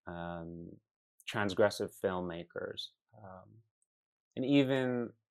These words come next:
a filmmaker like Maya Deren. Um, Meshes of the Afternoon was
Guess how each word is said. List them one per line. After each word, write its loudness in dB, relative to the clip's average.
a -4
filmmaker 4
like 6
Maya 2
Deren. 0
Um, -8
Meshes 2
of 0
the 2
Afternoon 0
was 2